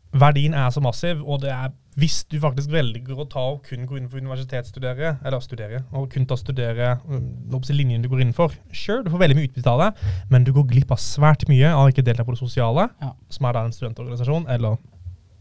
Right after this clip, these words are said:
Speaker 1: linjeforening.
Speaker 2: Ja, altså, eller det, eller om, eller om det er grupper for, for alt mulig rart. Altså, det er, eh, altså, det, det sosiale med universitetet er nesten det viktigste av alt, for hvis ikke du har på en måte et godt sosialliv mens du går på universitetet,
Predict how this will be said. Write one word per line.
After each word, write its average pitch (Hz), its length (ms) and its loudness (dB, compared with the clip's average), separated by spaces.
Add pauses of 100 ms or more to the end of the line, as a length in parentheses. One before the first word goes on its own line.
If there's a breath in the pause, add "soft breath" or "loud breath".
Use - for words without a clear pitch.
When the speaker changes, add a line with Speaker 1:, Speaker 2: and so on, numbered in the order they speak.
(120)
Speaker 1:
linjeforening. 127 560 2
Speaker 2:
Ja, 135 180 -4 (180)
altså, 156 140 -2 (260)
eller 185 160 -2
det, 139 100 0
eller 147 200 0
om, 160 100 -2 (140)
eller 131 140 -4
om 151 80 -2
det 156 120 0
er 143 60 -4 (100)
grupper 139 400 -8
for, 139 280 -4
for 160 240 -8
alt 135 300 -6
mulig 131 240 -2
rart. 139 200 -4
Altså, 160 220 -6
det 156 120 -4
er, 139 340 -2 (800 soft breath)
eh, - 160 -10 (420)
altså, 165 240 -4
det, 165 260 -2
det 160 120 -2
sosiale 151 680 0
med 131 220 0
universitetet 131 560 -2 (140)
er 143 120 2
nesten 143 300 -2
det 139 100 0
viktigste - 540 -10
av 135 180 -4
alt, 151 220 -6
for 147 100 -8
hvis 147 160 -6
ikke 139 340 0
du 151 120 2
har 127 260 2
på 135 80 -8
en 139 60 4
måte 131 160 0
et 135 100 -8
godt 139 220 -2
sosialliv 135 760 -2
mens 139 320 -2
du 147 60 -8
går 139 160 -4
på 147 80 -4
universitetet, 139 580 -4